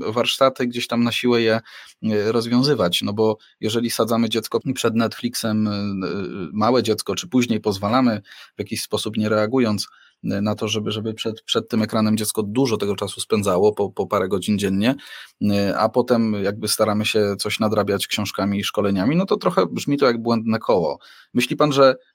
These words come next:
kwestia jednak wszechobecnych ekranów, nie chcę te-, te-, te-, teraz tak dramatyzować i mówić, że to jest w ogóle samo zło, oczywiście, że nie. I też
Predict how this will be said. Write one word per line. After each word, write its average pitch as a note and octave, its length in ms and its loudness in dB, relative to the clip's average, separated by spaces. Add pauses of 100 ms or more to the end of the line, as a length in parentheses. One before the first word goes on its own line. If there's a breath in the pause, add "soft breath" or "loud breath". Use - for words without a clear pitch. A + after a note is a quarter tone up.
kwestia C3+ 420 2
jednak B2 260 2
wszechobecnych A#2+ 580 0
ekranów, A#2 640 0 (240)
nie C3+ 140 2
chcę C3 160 -2
te-, C3 160 0 (100)
te-, G#2+ 160 -8
te-, G2+ 80 -4
teraz G2 260 0
tak F#2+ 140 -2 (180)
dramatyzować A2 800 2
i G2 160 -8
mówić, G#2 380 -4
że G#2 140 0
to G#2 120 0
jest G2 200 -2
w G2+ 40 -8
ogóle G2+ 200 -2
samo B2 220 2
zło, C3 260 2
oczywiście, G#2+ 460 -2
że F#2+ 140 -2
nie. A#2 260 0
I B2 140 -4
też D3+ 240 2